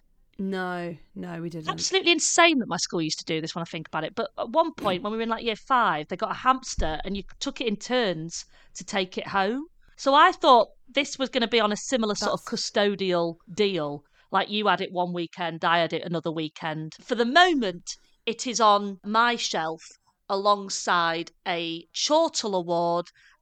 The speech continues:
Speaker 2: and the Richard Osman House of Games trophy. That's a goodie. That's a good one, that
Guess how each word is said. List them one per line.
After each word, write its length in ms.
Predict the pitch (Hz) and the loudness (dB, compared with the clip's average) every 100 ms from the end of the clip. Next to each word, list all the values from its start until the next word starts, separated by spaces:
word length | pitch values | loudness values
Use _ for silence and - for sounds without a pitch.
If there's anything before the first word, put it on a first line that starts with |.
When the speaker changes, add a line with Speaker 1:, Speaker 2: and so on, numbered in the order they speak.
| - | 4
Speaker 2:
and 320 | 190 180 175 - | 4 4 -6 -4
the 220 | 196 185 | -4 -2
Richard 300 | 202 - - | -6 -6 -4
Osman 280 | 208 202 208 | -4 -4 -10
House 320 | 180 208 185 202 | -8 -10 -8 -12
of 100 | - | -8
Games 320 | 190 185 - | -6 -6 -10
trophy. 680 | - 190 180 165 - 147 - | -12 -6 -6 -6 -8 -10 -2
That's 240 | 185 - | -2 0
a 40 | 165 | -10
goodie. 480 | - 196 143 139 - - | -12 -12 -10 -10 -6 -2
That's 220 | 190 190 | -2 -4
a 60 | |
good 200 | 175 175 | -6 -6
one, 140 | 160 156 | -6 -6
that 140 | 160 | -6